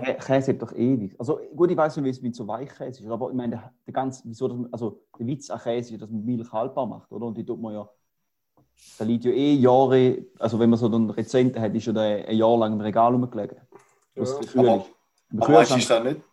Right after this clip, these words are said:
Speaker 3: Ja, im Kühlschrank, weißt du, wenn es nicht so ein bisschen feucht wird, wenn er schon
Speaker 1: Ja,
Speaker 3: offen ist.
Speaker 1: okay, ja. Du, da kenn ich,
Speaker 3: Ich
Speaker 1: ja.
Speaker 3: weiß es nicht.
Speaker 1: Du, da kenn ich mich nicht aus, das ist eine gute Frage.
Speaker 2: Äh,
Speaker 1: Aber ja.
Speaker 2: Ich glaub, man merkt's am Geschmack an.
Speaker 1: Es ist der Geschmack.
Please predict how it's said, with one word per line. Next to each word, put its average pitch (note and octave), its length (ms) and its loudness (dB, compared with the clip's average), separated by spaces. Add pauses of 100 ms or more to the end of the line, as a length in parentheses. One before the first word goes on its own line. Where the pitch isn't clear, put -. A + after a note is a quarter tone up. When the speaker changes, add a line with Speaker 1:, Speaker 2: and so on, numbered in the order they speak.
(520)
Speaker 3:
Ja, A#2 220 4
im C3+ 80 -2
Kühlschrank, C#3 440 2
weißt B2+ 160 2
du, D3 40 0
wenn C3 80 -2
es - 80 -12
nicht A#2 80 -8
so B2 80 -4
ein A#2+ 60 -6
bisschen B2+ 240 -2 (100)
feucht - 160 -14
wird, C3 240 0
wenn A2 100 -4
er G#2 60 -6
schon G#2+ 180 -2
Speaker 1:
Ja, G#2+ 80 -2
Speaker 3:
offen A2+ 240 -2
ist. A#2+ 220 -2
Speaker 1:
okay, G2+ 140 -2
ja. G#2 280 -4
Du, B2+ 140 0
da B2 80 -2
kenn A2 280 -8
ich, G2+ 80 -10
Speaker 3:
Ich G2+ 80 -4
Speaker 1:
ja. B2+ 140 2
Speaker 3:
weiß A#2 140 -4
es - 100 -20
nicht. F#3 180 -18 (220)
Speaker 1:
Du, A#2 140 0
da A2+ 100 -4
kenn G#2+ 200 -4
ich G#2 40 -4 (100)
mich - 20 -4
nicht A2+ 140 -6
aus, C#3 180 -8
das F#2+ 100 -20
ist G2+ 80 -18
eine G#2 100 -10
gute - 140 -20
Frage. A#2+ 340 -12 (480)
Speaker 2:
Äh, C#3 280 -4 (2000)
Speaker 1:
Aber G#2 220 -4
ja. B2 180 -4 (440)
Speaker 2:
Ich C#3+ 100 -16
glaub, C#3+ 260 0
man D3 140 -8
merkt's D3 280 -2
am C3+ 120 -10
Geschmack C#3 480 -8
an. A2 220 -8 (520)
Speaker 1:
Es - 120 -20
ist A2 140 -6
der G2 100 -20
Geschmack. - 480 -6